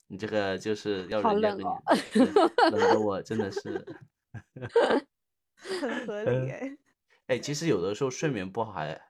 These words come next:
Speaker 1: 有的时候会有另外一个原因嘛，就是因为确实白天工作压力大，有时候你会回去会想，或者说你加班的比较晚，其实你，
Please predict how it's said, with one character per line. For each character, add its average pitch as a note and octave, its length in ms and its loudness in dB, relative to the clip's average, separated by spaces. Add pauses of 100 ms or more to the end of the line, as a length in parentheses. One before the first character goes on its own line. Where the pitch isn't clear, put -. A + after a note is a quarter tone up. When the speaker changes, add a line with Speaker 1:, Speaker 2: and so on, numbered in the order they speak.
(100)
Speaker 1:
有 F2 200 -8
的 G2+ 140 -8
时 - 100 -8
候 G#2+ 120 -2
会 G#2+ 160 -4
有 F2 40 -2
另 A2+ 140 -6
外 B2+ 100 -2
一 F#2 60 -6
个 F#2+ 100 -2
原 G#1+ 220 -8
因 G1+ 80 -14
嘛， B1 120 -14
就 G2 120 -10
是 G2 180 -8
因 F#2+ 80 -2
为 F#2 120 -2
确 G2+ 120 -4
实 - 160 -6
白 D2+ 200 -6
天 F2 180 -2
工 F2+ 80 -6
作 F2+ 100 -2
压 E2 180 0
力 E2+ 120 -6
大， E2+ 180 -12 (360)
有 F#2 80 -8
时 F2 100 -8
候 G#2 40 -4
你 F2+ 100 -6
会 F#2+ 180 -2
回 F2 180 -8
去 G2 140 -6
会 G2 220 -6
想， - 360 -4 (460)
或 B2 100 6
者 G#2+ 60 8
说 G#2 140 -2
你 F2+ 100 -4
加 F#2+ 220 2
班 G2+ 200 0
的 G#2 60 0
比 E2+ 140 -8
较 F2+ 160 0
晚， E2 200 -2
其 - 140 -16
实 - 180 -8
你， D#2+ 300 -6